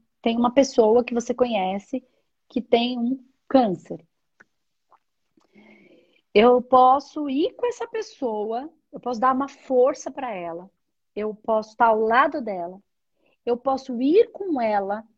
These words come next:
pra ela fazer o tratamento, a quimioterapia, a radioterapia, enfim, o tratamento que ela quiser, que ela precisar, né, que for indicado. Eu posso pegar na mão dela, mas eu não posso fazer o tratamento por ela,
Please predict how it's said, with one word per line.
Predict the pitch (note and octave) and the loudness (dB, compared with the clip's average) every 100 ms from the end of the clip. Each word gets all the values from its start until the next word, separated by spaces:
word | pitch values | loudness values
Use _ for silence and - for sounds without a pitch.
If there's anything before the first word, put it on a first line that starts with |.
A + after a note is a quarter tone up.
| _ _ _ _ _ | _ _ _ _ _
pra | - G#3 | -4 -2
ela | F#3+ F3+ | -2 -4
fazer | F#3 E3 F#3+ F#3 F3+ _ - | -8 -8 -8 -6 -8 _ -18
o | - | -6
tratamento, | G3+ F3+ F3 E3+ F#3+ F#3 E3+ | -2 -2 -2 -6 -6 -6 -8
a | |
quimioterapia, | D#3+ E3+ E3 D#3 - G3 E3+ | -8 -6 -4 -4 0 2 2
a | |
radioterapia, | F3 E3+ E3 E3 F#3+ F3+ | 0 -2 -4 -6 -4 -4
enfim, | D#3+ G3+ F#3 | -2 -2 -2
o | |
tratamento | F#3 F#3 F3+ F3 | -2 -2 -2 -2
que | E3+ | -4
ela | E3 | -4
quiser, | - F#3 E3 D#3+ - _ _ | -2 -2 0 -4 -8 _ _
que | - | 2
ela | F3+ | 2
precisar, | F3+ F3+ F#3+ D#3+ D3+ B3+ | 2 -4 -2 0 0 0
né, | D#3+ | -2
que | D#3+ | -2
for | F#3 | -2
indicado. | F3+ E3+ E3 D#3+ F3 G3+ _ - - - | -2 -4 -4 -4 -6 -14 _ -20 -20 -4
Eu | - D#4+ | 2 2
posso | - A3 F#3+ E3 - F#3 F3 _ - | 4 6 6 2 -4 -12 -12 _ 0
pegar | D4 A3+ A3+ C#4 G4 | 0 2 4 4 2
na | G#4 | -2
mão | F4 C4 | -6 -6
dela, | G3+ E3+ E3+ F3+ _ _ _ _ _ _ _ _ _ - | -8 -10 -14 -20 _ _ _ _ _ _ _ _ _ -4
mas | C#4+ | 0
eu | E4+ | 0
não | F4+ | 0
posso | F4+ F4+ G#4+ - | 0 0 0 -2
fazer | A#3 G#3+ | -2 -2
o | G#3 | -6
tratamento | G3 F#3 E3+ F3 - | -6 -8 -8 -10 -12
por | F3 | -14
ela, | D#3+ - | -12 -16